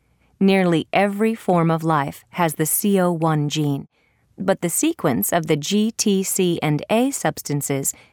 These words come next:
differs for each species. Using barcodes, scientists can identify or classify a plant or animal by testing a sample of its D N A. Not everyone agrees with Hébert's ideas.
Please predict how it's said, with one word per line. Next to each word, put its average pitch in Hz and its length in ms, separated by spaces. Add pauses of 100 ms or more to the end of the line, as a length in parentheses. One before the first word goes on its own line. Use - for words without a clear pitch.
(140)
differs 208 520 (100)
for - 240
each 220 260
species. 160 640 (640)
Using 247 600
barcodes, 175 760 (320)
scientists 277 800
can 180 200
identify 156 840
or 156 300
classify 160 720 (320)
a 214 100
plant 247 540
or 202 260
animal 175 540 (260)
by 202 180
testing 180 500
a 160 60
sample 202 460
of 147 120
its - 200
D 185 220
N 180 160
A. 185 320 (800)
Not 302 300 (280)
everyone 160 640
agrees 165 460
with 151 180
Hébert's 165 480
ideas. 151 560